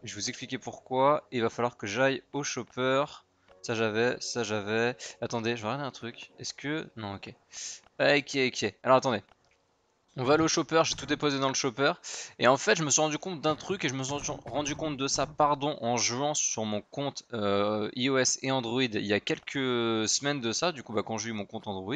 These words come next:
enfin, quand, euh, euh, les devs ont, m'ont autorisé à faire ça. Euh, en gros, il y a un pattern, il y a un schéma pour quand vous allez vendre tous vos, tous vos, j'ai du mal à parler aujourd'hui, la vache. Quand vous allez vendre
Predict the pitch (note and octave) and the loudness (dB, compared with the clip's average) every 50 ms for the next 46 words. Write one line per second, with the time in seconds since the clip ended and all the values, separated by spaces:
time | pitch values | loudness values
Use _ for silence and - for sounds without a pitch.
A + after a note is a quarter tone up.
0 | E3 D3 G#2 G2+ - - G#2+ F#2 - G#2 G2 F#2+ F#2+ F#2+ F#2 F#2 _ - - - | -6 -6 -10 -12 -10 -10 -10 -8 -6 -6 -6 -6 -4 -6 -8 -10 _ -20 -20 -20
1 | - - - - _ _ - G#2+ G#2+ G2 G2 G2 G2 F#2+ A#2 A#2 G#2 G2 G2+ G2 | -20 -20 -20 -20 _ _ -10 -6 -4 -2 -2 -2 0 2 2 2 2 0 -4 -6
2 | F#2+ G2 G2 G2 G2+ G2 G2+ G2+ G2 G#2 G#2+ G#2+ - - A2 G#2 A2 G#2+ G2+ G#2 | -6 -6 -8 -8 -10 -10 -8 -6 -4 -4 -4 -4 -4 -4 -4 -2 0 0 0 2
3 | A2 G#2 F#2+ - - F#2+ - - - - C#3 E3+ G3+ - - - - - - - | 2 0 0 0 -4 -4 2 2 4 6 6 4 2 -2 -12 -12 -10 -10 -12 -14
4 | - _ - G#2+ G2+ G2 G2 G2+ G2 G2 G2 G2 G2 F#2+ G2 F#2+ - - C3 C#3+ | -16 _ -2 0 2 2 2 2 0 -4 -4 -4 -2 -2 -4 -4 0 0 0 0
5 | C3+ C3+ D3 D#3+ F3+ G#3+ C4+ - _ _ _ - G#2+ B2 B2+ C3+ - - D#3 D3+ | 2 2 6 6 6 6 4 0 _ _ _ 2 4 4 4 4 6 4 4 4
6 | - - D#3+ E3+ E3+ D3 A2+ A2+ A#2+ B2+ C3 B2+ - - - D#3+ D3+ C#3 C3 D#3 | 4 2 2 2 2 0 0 2 2 2 4 4 4 4 4 2 2 2 0 0
7 | - _ - - - - C#3 C3 B2 A2+ A2 B2 A#2 A#2+ A#2+ G#2+ A2+ C#3 D3 C#3 | 0 _ -10 -10 -6 -2 -2 -2 0 0 2 2 4 4 2 2 2 2 2 2
8 | A2 F#2+ G2+ - - - E3 E3+ D#3+ D3 D3+ C#3+ B2+ B2 - - - - D3+ D3+ | 0 -2 -8 -10 -8 -6 -6 -4 -2 -2 -2 -2 -4 -6 -14 -14 -10 -8 -6 -4
9 | C#3+ D3 D3 C#3+ C#3 C3+ C3+ C3 C3 B2+ B2+ B2 A#2+ A#2+ A#2 A2+ G#2 G2+ F#2 F#2 | -2 0 0 2 2 2 2 2 2 2 2 2 2 2 2 0 0 0 -2 -2
10 | G2 F#2+ G#2 A#2+ F3+ G3+ E3 - - A2+ E3 G#3+ A#3+ D3+ A#2+ G#2+ G2+ G2+ G2+ G2 | -4 -4 -4 -2 -2 -2 -2 -2 -2 -4 -4 -4 -4 -4 -6 -6 -4 -2 -2 -2
11 | - - F3 F3 - - - - - - - - - - B2+ B2+ B2+ C3+ D#3 D#3 | 0 0 -2 0 0 -2 -4 -6 -12 -14 -14 -12 -4 -2 0 0 4 4 4 4
12 | D3+ D#3 C#3+ | 4 2 -2